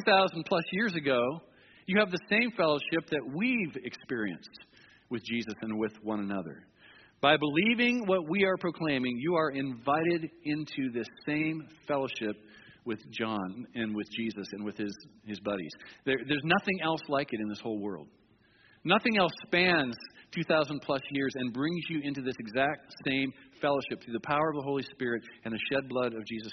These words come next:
Christ as what happens in our story. It's remarkable when you think about it, that we can share the same fellowship that John shared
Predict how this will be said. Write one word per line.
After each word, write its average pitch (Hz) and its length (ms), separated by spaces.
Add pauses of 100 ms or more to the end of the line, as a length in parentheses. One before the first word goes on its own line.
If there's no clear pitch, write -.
Christ 98 540 (640)
as 110 220
what 110 160
happens 110 460 (240)
in 104 120
our 87 160 (160)
story. 80 400 (480)
It's 170 220
remarkable 127 640
when 101 100
you 104 140
think 131 160
about 78 300
it, - 40 (840)
that 117 180
we 151 100
can 202 140 (160)
share 170 140
the 139 160
same 147 200
fellowship 123 400
that 110 140
John 135 300 (160)
shared 120 320